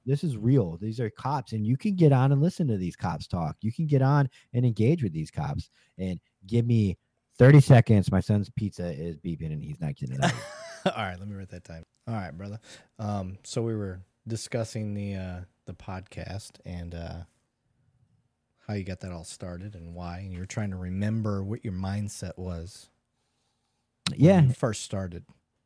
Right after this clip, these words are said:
Speaker 2: or when you
Speaker 1: Yeah.
Speaker 2: were gonna start it.
Speaker 1: I don't think it was to make money. Um, I think it was to have a good time, and,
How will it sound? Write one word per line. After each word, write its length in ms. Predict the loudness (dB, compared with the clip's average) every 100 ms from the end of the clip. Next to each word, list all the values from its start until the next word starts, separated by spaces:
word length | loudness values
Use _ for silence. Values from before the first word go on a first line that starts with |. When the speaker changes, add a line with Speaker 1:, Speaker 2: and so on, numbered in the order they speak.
| -10
Speaker 2:
or 80 | 2
when 140 | 8
you 60 | 8
Speaker 1:
Yeah. 140 | 6
Speaker 2:
were 60 | 0
gonna 160 | -8
start 300 | -12 -12 -12
it. 100 | -12 -18 _ _ -20 _ _ 0
Speaker 1:
I 60 |
don't 360 | 6 8 8 6
think 280 | 6 8 6
it 80 | 4
was 180 | 2 0
to 100 | -2
make 220 | 0 -2
money. 400 | 0 2 2 0 _ _ _
Um, 420 | -2 0 0 -2 -8 _
I 100 | -8
think 320 | -4 -2 -2 -2
it 120 | -2
was 440 | 0 0 -2 -6 -10
to 360 | -4 -2 -4 -6
have 220 | -6 -6
a 40 |
good 220 | -6 -8
time, 300 | -6 -6 -4
and, 140 | -6